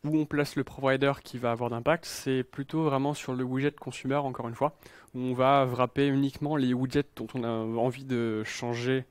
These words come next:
euh, de ce, dans ce widget, euh, consumer. Et donc derrière, c'est lui qui va faire qu'on va rebuilder uniquement la décoration, uniquement le texte quand il y a besoin. Donc voilà. Pour le coup de la création dès le début, il y a le lazy dont je parlais.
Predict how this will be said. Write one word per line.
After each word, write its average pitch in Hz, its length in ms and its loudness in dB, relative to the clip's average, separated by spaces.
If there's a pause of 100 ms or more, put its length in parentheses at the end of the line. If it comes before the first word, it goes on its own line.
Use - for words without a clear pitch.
(840)
euh, 107 760 -6
de 117 280 -4
ce, - 180 -8
dans 120 240 -6
ce 127 140 -6
widget, 120 360 -2
euh, 110 120 -4
consumer. 117 440 -6 (200)
Et 123 100 -6
donc 120 140 -2
derrière, 127 260 4
c'est 131 180 -2
lui 139 240 0
qui - 140 -12
va 120 140 4
faire - 260 0
qu'on 123 140 -4
va 117 100 4
rebuilder 131 420 2
uniquement 135 440 2
la 127 100 2
décoration, 123 600 -4
uniquement 123 340 -2
le 117 100 -4
texte 127 300 -8
quand 123 80 -6
il 113 60 -6
y 117 40 -2
a 110 40 -4
besoin. 113 260 -4 (1040)
Donc 123 140 -8
voilà. 107 180 -6 (3000)
Pour 165 100 -4
le 165 60 -4
coup 214 160 -4
de 180 100 6
la 170 160 8
création 165 500 0
dès 165 120 4
le 160 80 2
début, 160 320 2
il 160 80 -2
y 135 80 6
a 127 80 6
le 123 260 2
lazy 135 520 2
dont 123 180 -6
je - 80 -12
parlais. 131 260 0